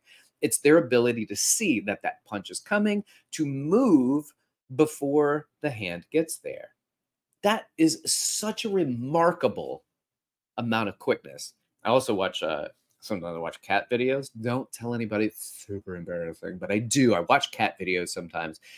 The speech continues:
and there are these moments where, like, a snake is striking at a cat. I don't know if you know this, snakes relatively known for how fast they strike,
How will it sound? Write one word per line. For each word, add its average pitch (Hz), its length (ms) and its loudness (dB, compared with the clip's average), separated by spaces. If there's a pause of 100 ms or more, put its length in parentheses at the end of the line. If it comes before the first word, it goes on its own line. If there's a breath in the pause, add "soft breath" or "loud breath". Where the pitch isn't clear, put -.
(400 loud breath)
and 104 180 0
there 123 160 6
are 127 60 4
these 120 300 0
moments 104 500 0
where, 92 400 2 (440)
like, - 140 -10
a 90 100 -4
snake - 880 0 (360)
is - 160 -4
striking 107 580 2
at 95 120 2
a 80 40 -4
cat. 104 460 -2 (460)
I 220 40 2
don't 247 100 6
know 190 80 6
if 135 100 4
you 127 60 2
know 120 180 2
this, 117 180 -2
snakes - 540 0 (440)
relatively 226 1300 2
known 147 640 -2
for 135 180 2
how 127 280 -2 (240)
fast - 640 2 (420)
they 110 160 0
strike, 120 640 0